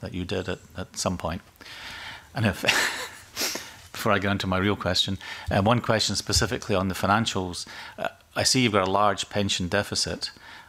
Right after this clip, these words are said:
And I, there's quite a bit of explanation of how it's calculated, but I wasn't quite clear as to what it actually means to the organisation and if it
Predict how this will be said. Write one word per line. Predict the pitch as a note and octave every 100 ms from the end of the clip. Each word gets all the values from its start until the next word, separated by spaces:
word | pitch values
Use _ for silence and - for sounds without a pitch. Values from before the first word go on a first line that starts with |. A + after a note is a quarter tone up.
| -
And | G2+ F#2 F#2+
I, | F#2+ - -
there's | - G#2
quite | - A2+
a |
bit | G2+ F#2+
of | F2+
explanation | A2 - G2 G2+ - F#2
of |
how | -
it's | F#2 -
calculated, | - A2 B2 - F#2 F2+ F2+
but | F#2 -
I |
wasn't | A2 A#2+ A#2
quite | - G#2 -
clear | - G#2+ G2
as | -
to |
what | G2+
it | F#2
actually | G#2+ - F2+
means | F#2 G2+ G2 F#2+ -
to | -
the | F2+ F2+ F2+ - - -
organisation | G2 G2 F#2 F#2 G2+ G2+ - F2
and | F#2
if | F2+ F#2+
it | -